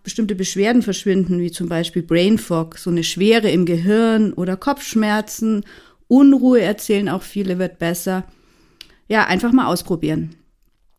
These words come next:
Sinnvoll ist es natürlich, wenn du deine Routinen und Rituale möglichst so wählst, dass sie einen großen gesundheitlichen Effekt haben. Und den hast du dann im Besonderen, wenn sie, ähm,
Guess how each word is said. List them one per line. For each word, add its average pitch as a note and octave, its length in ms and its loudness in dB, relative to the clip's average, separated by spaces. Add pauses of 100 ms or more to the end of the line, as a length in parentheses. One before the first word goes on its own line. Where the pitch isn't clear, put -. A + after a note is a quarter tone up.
(160)
Sinnvoll C4 560 2
ist C#4 140 -2
es C#4+ 140 -6
natürlich, D#4+ 680 -2
wenn A#3 180 -2
du A3 120 0
deine F#3+ 320 -4
Routinen G#3+ 640 0
und F#3 220 -4
Rituale F#3+ 720 0 (380)
möglichst G3+ 520 0
so A#3+ 320 2
wählst, A3 680 4
dass G3 160 0
sie G3+ 80 -2
einen F3+ 160 0
großen A#3+ 600 2
gesundheitlichen F#3 720 2
Effekt G#3 400 -4
haben. D3+ 380 -4 (460)
Und F3+ 180 2
den A#3+ 220 6
hast A#3+ 240 2
du A3 80 0
dann F#3+ 240 4
im C4 100 6
Besonderen, B3+ 840 2 (380)
wenn G#3+ 240 2
sie, G#3 280 0 (200)
ähm, F#3 800 0